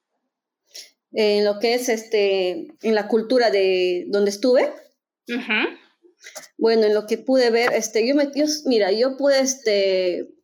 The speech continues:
Speaker 1: mirar dos culturas, ¿no?
Speaker 2: Ujú.
Speaker 1: Cuando estuve en la India, yo pude ver lo que es más que todo el hinduismo y lo que es los, los musulmanes, ¿no?
Speaker 2: Mm.
Speaker 1: Eso también hay bastante, pero,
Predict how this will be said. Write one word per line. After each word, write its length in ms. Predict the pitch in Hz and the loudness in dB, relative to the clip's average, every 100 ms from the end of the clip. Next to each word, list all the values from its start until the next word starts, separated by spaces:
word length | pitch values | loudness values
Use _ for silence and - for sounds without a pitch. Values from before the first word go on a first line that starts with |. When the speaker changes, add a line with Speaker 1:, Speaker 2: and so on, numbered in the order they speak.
| - - | -10 0
Speaker 1:
mirar 400 | 226 226 247 - - | 2 2 0 -2 -10
dos 560 | 214 190 - 190 233 240 | -14 -12 -8 -2 -2 -2
culturas, 680 | - 196 - 202 170 180 - | -2 -2 2 0 0 -2 -4
¿no? 380 | 208 285 311 _ - _ - | -2 -2 -6 _ -20 _ -8
Speaker 2:
Ujú. 160 | 247 | -6
Speaker 1:
Cuando 260 | 233 240 427 | -4 0 0
estuve 320 | 226 285 277 | 0 0 2
en 60 | 277 | 2
la 120 | 262 | 2
India, 420 | 269 277 262 247 | 2 2 2 2
yo 240 | 240 226 220 | 0 0 2
pude 240 | 220 214 | 2 4
ver 160 | 214 214 | 2 0
lo 160 | 208 | -2
que 140 | 208 202 | -2 -4
es 340 | 202 - _ _ | -6 -14 _ _
más 160 | 214 220 | -6 -2
que 100 | 220 | -4
todo 200 | - 208 | 0 0
el 140 | 202 | 0
hinduismo 920 | 202 202 208 233 240 262 269 302 302 _ | 0 0 0 0 0 0 0 -2 -6 _
y 240 | 202 196 | -2 0
lo 160 | 185 185 | 0 -2
que 160 | 196 | -2
es 260 | 196 190 - | -2 -2 -6
los, 300 | 185 180 - - | -4 -4 -4 -6
los 140 | 196 | -2
musulmanes, 720 | 208 196 202 214 196 170 175 | -4 -2 -2 0 0 -2 -2
¿no? 340 | 202 214 311 - _ _ _ - | -2 -2 -4 -10 _ _ _ -14
Speaker 2:
Mm. 600 | 214 208 196 185 185 180 - | -10 -8 -8 -10 -14 -20 -4
Speaker 1:
Eso 220 | 214 214 | -2 -2
también 380 | 220 202 202 196 | -2 0 2 2
hay 200 | 196 190 | 2 0
bastante, 640 | 175 175 - 202 180 180 175 | 0 -2 -2 0 0 -2 -2
pero, 380 | 185 180 165 | 0 0 -2